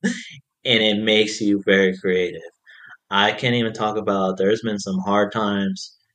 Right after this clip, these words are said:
where, you know, sleepless nights, and I'm like, "What the heck are we gonna do?" And then, uh, I myself don't think I'm that creative, but then some of the crazy ideas that have came to my mind that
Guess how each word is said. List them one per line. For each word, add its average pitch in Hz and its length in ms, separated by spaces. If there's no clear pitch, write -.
where, 90 320
you 90 240
know, 87 380
sleepless 113 580
nights, 95 500
and 98 140
I'm 90 100
like, 87 140
"What 95 340
the 104 80
heck 98 220
are 98 80
we 95 80
gonna 90 160
do?" 87 420
And 95 200
then, 90 380
uh, 82 680
I 110 180
myself 95 400
don't 117 180
think 127 160
I'm 131 140
that 131 200
creative, 135 440
but - 180
then 95 140
some 110 300
of 117 60
the 104 80
crazy 113 400
ideas 110 300
that 101 100
have 98 120
came 104 180
to 101 60
my 95 140
mind 95 360
that 92 220